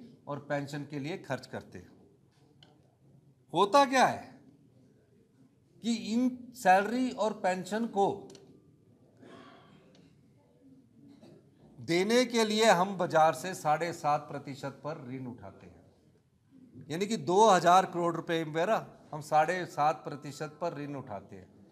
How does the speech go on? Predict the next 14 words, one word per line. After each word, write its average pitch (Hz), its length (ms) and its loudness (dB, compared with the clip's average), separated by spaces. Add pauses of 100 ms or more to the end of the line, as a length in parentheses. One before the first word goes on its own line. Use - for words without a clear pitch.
(840)
क्योंकि 233 220 -2
जो 254 120 6
हमारी 180 440 8
ट्रेजरी 208 480 0
होती 190 400 0
है, 113 220 -8 (1300)
उस 233 320 -2
ट्रेजरी 175 480 -6
में 196 520 -4 (1300)
कई 233 200 2
खर्चे 190 400 0
निकलते 196 420 -2
रहते 165 280 4
हैं, 190 480 0